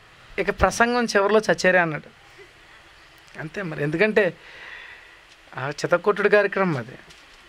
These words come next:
అలాంటి ప్రసంగాలు చేస్తే మళ్ళా రారు ఇంకా ఆ వ్యక్తి ప్రసంగానికి ఎవరు కూడా.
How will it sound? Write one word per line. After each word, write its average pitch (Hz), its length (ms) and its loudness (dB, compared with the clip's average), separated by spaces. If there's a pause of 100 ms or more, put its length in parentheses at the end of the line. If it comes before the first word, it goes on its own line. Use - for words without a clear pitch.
(1600)
అలాంటి 190 240 4
ప్రసంగాలు 202 400 2
చేస్తే 202 220 2
మళ్ళా 190 220 4
రారు 190 260 4
ఇంకా 165 380 0
ఆ - 20 0
వ్యక్తి 151 340 -6
ప్రసంగానికి 165 540 -2 (100)
ఎవరు 139 200 -4
కూడా. - 240 -14